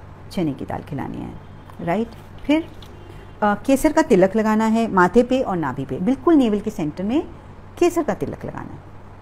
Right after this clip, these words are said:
And next thing, दूध में हल्दी डालकर आपको पीनी है, Daily morning में दूध में हल्दी डालकर पिएं।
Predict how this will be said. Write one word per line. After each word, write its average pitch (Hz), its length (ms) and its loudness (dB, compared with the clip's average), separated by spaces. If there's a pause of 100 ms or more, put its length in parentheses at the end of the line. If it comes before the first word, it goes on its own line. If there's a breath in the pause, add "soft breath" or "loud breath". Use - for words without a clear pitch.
(340)
And 185 220 4
next - 180 0
thing, 370 140 4 (1400)
दूध 254 300 4
में 190 200 2
हल्दी 175 380 2
डालकर 139 340 -2
आपको - 200 -8
पीनी - 220 -10
है, 170 180 -6
Daily 277 280 6
morning 156 300 2
में 185 160 -4
दूध 160 200 -4
में 165 100 0
हल्दी 160 260 -4
डालकर - 320 -10
पिएं। 214 300 -2